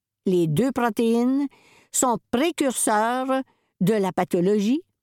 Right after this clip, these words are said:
et elles n'agissent pas seules dans son développement.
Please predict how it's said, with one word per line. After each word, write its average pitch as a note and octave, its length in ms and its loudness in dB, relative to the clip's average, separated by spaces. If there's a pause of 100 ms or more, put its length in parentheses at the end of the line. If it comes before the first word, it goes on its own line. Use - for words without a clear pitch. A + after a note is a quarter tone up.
(500)
et C#4 180 2
elles F#3+ 240 2
n'agissent A3 560 0
pas G3 220 0
seules C#4+ 500 -2 (140)
dans G3 240 0
son B3+ 200 0
développement. D3 540 -2